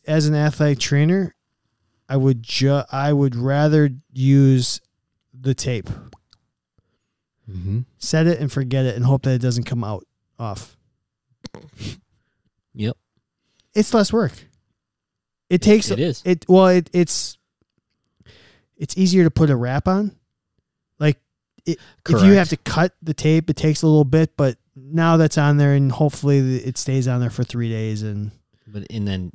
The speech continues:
Speaker 2: you're, you know, the athlete, the patient has
Speaker 1: Yeah.
Speaker 2: to take it off to take a shower, has to take it off while they're this.
Speaker 1: I'm
Speaker 2: Don't,
Speaker 1: gonna, I
Speaker 2: please don't wear this while you're sleeping because I don't want you to wrap it on too tight and now all of a sudden I gotta cut off your toe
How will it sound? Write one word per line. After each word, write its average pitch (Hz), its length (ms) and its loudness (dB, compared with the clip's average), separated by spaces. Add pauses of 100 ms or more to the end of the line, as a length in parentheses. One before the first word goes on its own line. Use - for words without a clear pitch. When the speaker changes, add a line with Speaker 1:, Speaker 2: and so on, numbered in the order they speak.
Speaker 2:
you're, 92 320 -12
you 98 140 -14
know, 90 220 -16 (140)
the 98 120 -14
athlete, 92 500 -8 (100)
the 90 100 -14
patient 92 560 -10
has 120 280 -8
Speaker 1:
Yeah. 107 60 -6
Speaker 2:
to 107 80 -8
take 92 180 -6
it 90 80 -8
off 104 320 -6
to - 80 -18
take - 200 -16
a - 40 -18
shower, 101 800 -4 (460)
has 98 160 -8
to - 100 -20
take 98 240 -8
it 92 80 -10
off 113 420 -4
while 87 140 -12
they're 87 160 -14
this. 110 640 -8 (2500)
Speaker 1:
I'm 214 100 2
Speaker 2:
Don't, 262 120 6
Speaker 1:
gonna, 254 140 4 (140)
I 175 140 -2
Speaker 2:
please 127 240 2
don't 120 240 0
wear 113 180 0
this 113 220 -4
while 110 120 -2
you're 104 120 -4
sleeping 110 580 -4
because 98 260 -8
I 95 60 -6
don't 101 180 -4
want 107 220 -6
you 98 80 -8
to 95 40 -8
wrap 98 300 -8
it 104 80 -8
on 101 180 -8
too 98 180 -12
tight 110 400 -6
and 98 100 -8
now 98 140 -6
all 98 160 -6
of 95 60 -8
a 98 40 -12
sudden 98 220 -10
I 95 40 -8
gotta 95 160 -12
cut 110 200 -8
off 101 180 -10
your 90 80 -16
toe 110 540 -6